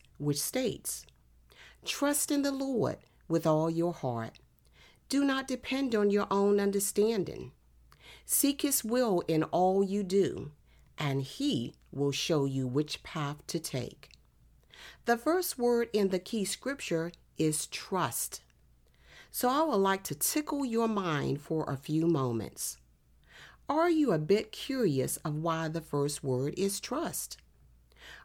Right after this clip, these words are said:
Are you a bit puzzled regarding the reasoning for emphasizing the word trust? Well, I know the answer, but I want you to take a moment to wonder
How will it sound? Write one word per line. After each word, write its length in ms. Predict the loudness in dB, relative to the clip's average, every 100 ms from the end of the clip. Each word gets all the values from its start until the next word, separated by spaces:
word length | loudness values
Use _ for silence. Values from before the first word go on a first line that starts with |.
| _
Are 220 | 4 6 6
you 240 | 2 0
a 60 | 2
bit 340 | 2 0 -2
puzzled 760 | -10 -6 -2 0 0 0 -4 -16 _
regarding 600 | 0 2 4 2 4 2 2
the 120 | 2
reasoning 640 | 2 0 0 2 2 2
for 260 | 0 -2 -2 -2
emphasizing 920 | -2 0 -2 -2 -2 -2 -2 -2 -2 -8 -2
the 100 | 0
word 420 | 2 2 2 0
trust? 600 | -4 -6 -6 -6 -8 -8 -12 _ _ _ -20 _ -20 -20 _
Well, 280 | 0 2 4
I 220 | 4 6
know 240 | 6 6
the 260 | 4 0 -2
answer, 560 | 0 0 -2 -4 -4 -8 -16 _ _ -20 -8
but 220 | 2 4
I 120 | 4
want 300 | 4 2 0
you 280 | -2 -2 -2
to 160 | -4 -6
take 320 | -4 -4 -2
a 40 |
moment 380 | 0 2 2 -2
to 140 | -2 -2
wonder 560 | 0 2 2 0 -2